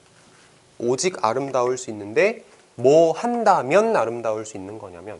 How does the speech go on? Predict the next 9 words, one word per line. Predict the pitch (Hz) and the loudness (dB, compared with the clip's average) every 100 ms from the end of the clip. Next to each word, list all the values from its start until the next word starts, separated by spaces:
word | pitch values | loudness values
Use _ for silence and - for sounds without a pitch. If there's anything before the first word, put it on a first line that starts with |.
| _ | _
그러니까 | - | -12
조건을 | - 117 160 147 | -12 0 2 2
거는 | 104 101 | -4 -10
거지. | 107 - | -12 -16
뭐 | 95 110 | -2 0
할 | 165 180 | 0 0
때만 | 165 151 135 | -4 -4 -8
아름다운 | 95 104 104 101 120 | -10 -12 -12 -12 -12
거냐면 | 107 90 104 156 | -16 -12 -6 -6